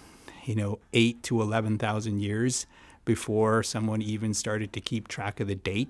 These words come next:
'cause we're twenty twenty-two. And that's <laughs> like, it was te-,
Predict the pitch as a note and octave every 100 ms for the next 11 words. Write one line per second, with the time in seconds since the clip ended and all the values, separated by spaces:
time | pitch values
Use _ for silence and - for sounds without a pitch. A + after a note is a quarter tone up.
0 | - - G2 A2 G2 - G#2+ G#2 G#2 -
1 | A2+ G#2 G#2+ - - G#2+ G#2 D3 - -
2 | - - - - - - G2+ G2+ - -
3 | C3 - A2+ - G2+ G#2 - G#2 F#2+